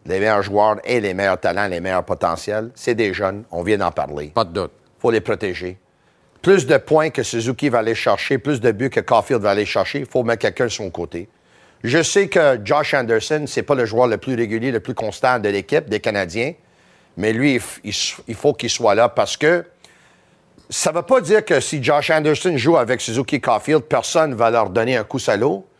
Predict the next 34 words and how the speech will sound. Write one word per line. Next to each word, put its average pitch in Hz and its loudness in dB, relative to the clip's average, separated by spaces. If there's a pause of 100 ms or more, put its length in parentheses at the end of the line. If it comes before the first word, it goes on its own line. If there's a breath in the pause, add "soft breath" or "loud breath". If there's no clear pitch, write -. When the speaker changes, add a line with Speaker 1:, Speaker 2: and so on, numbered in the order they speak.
(400 soft breath)
Speaker 1:
mais 208 0
s'il - -4
va 160 4
être 202 -2
au 143 2
banc, 165 -2 (100)
il 104 -10
y 123 4
a 120 2 (340)
plus 156 4
de 135 4
chances 127 -2
qu'ils 117 -4
vont 101 -4
le 90 -6
faire. 80 0 (640 soft breath)
Slavkovski, 165 0
il 120 2
a 120 4
besoin 139 2
d'avoir 120 2
quelqu'un 135 0
qui 101 -4
joue 113 0
avec 90 0
lui. 107 -4
C'est 107 0
dommage 135 0
qu'Arber 120 0
Xhekaj 113 0
n'est 104 -2
pas 151 2
un 110 0
allié. 110 -4